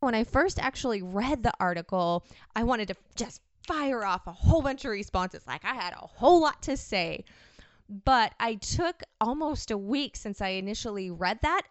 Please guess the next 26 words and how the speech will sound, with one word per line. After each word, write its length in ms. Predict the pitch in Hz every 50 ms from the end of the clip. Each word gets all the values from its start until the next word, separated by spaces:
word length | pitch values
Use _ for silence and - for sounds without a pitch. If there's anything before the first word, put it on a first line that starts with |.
| - -
to 160 | - 277 262
really 600 | 233 226 220 254 285 294 330 370 349 359 302 247
think 500 | 214 - - - 285 269 294 302 - -
about 440 | 269 214 202 185 160 160 165 - - -
everything 540 | 226 233 220 233 285 294 - 277 254 247 247
that 100 | 254 -
the 120 | 247 -
article 380 | - 190 180 196 - - 220 226
was 140 | 285 349 -
saying 500 | - - 170 156 - - - 185 220 - _ _ _ _ _ _ _ _ _ _ _ _ _ _ _ - -
and 220 | 233 233 240 240 -
to 200 | - 285 277 277 - _ _ _ _ _ _ - _ _ -
kind 180 | 247 294 381 494
of 80 | 453 311
weigh 160 | 254 233 311 494 523 -
it. 160 | 151 - - _ _ _ _ _
You 120 | - 233 214
know, 180 | 196 240 370 -
is 220 | - 247 240 247
there, 360 | - 262 254 254 262 262 262 - - - - - - _ _ -
is 160 | 262 277 262
there 160 | 285 302 302 302
some 240 | - - 277 277
truth 440 | - - - 247 240 240 - - - -
to 120 | 254 247
that 640 | 202 214 202 196 220 392 539 571 - - - - -